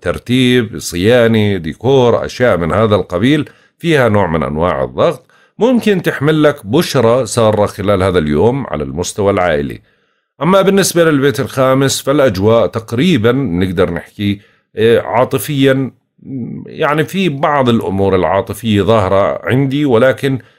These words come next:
إنه مش بقوتها، فبنقدر ننسبها على إنها روتينية بدون لا إيجابي ولا سلبي.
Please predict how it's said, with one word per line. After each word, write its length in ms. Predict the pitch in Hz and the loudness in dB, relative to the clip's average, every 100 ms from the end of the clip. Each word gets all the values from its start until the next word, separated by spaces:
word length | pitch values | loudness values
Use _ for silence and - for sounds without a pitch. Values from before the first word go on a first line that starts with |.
| _ | _
إنه 220 | 160 170 165 | 0 2 4
مش 260 | 180 - | 2 0
بقوتها، 680 | 131 - 98 82 107 120 131 | -2 -2 -2 0 0 -2 -4
فبنقدر 500 | 131 110 123 117 107 | 0 2 2 2 2
ننسبها 540 | 101 101 117 117 107 | 2 0 0 0 0
على 240 | 80 80 95 | 2 2 2
إنها 200 | 104 90 | 2 0
روتينية 640 | 87 78 73 69 113 120 | 0 -2 -4 -2 2 2
بدون 360 | 110 80 92 104 | 0 -2 -2 0
لا 80 | 107 | 0
إيجابي 480 | 110 101 117 113 120 | 0 0 2 2 2
ولا 200 | 120 123 | 2 0
سلبي. 440 | 95 78 64 | 0 -2 -4